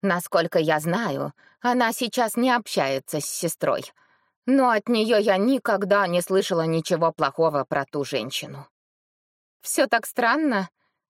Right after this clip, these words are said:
А не могла Лена погубить скот,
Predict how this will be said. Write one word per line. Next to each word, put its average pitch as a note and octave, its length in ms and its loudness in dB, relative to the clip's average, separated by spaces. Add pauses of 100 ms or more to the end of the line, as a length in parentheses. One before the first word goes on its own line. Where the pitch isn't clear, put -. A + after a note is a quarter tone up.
(140)
А A#3 140 0
не B3 140 4
могла B3+ 460 2
Лена D4 360 2
погубить G#3+ 500 -2
скот, - 380 -2